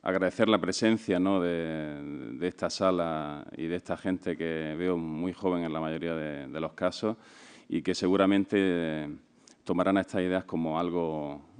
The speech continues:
eh, posible, algo que se pueda hacer, ¿no? Yo en realidad no voy a decir nada original, puesto que, como digo, el profesor Adel, eh, es uno de las personas a las que sigo,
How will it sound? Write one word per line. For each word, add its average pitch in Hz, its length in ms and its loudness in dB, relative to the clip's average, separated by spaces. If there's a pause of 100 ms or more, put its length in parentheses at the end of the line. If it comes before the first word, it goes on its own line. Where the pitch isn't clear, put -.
eh, 73 360 -8 (200)
posible, 87 480 2
algo 87 240 0
que 85 100 -4
se 80 120 -10
pueda 82 200 -4
hacer, 76 280 -6
¿no? 87 220 -6 (800)
Yo 98 240 6
en 123 80 8
realidad 123 760 6
no 101 200 2
voy 113 100 2
a 107 40 2
decir 104 280 -4
nada 95 220 4
original, 90 520 2
puesto - 320 0
que, 90 120 -2
como 92 260 0
digo, 101 300 4
el 95 180 2
profesor 92 460 0
Adel, 101 340 4
eh, 85 480 0
es 87 100 0
uno 87 160 2
de 71 560 -6
las 85 140 0
personas 101 420 2
a - 40 6
las 90 100 2
que 95 140 -4
sigo, 117 420 2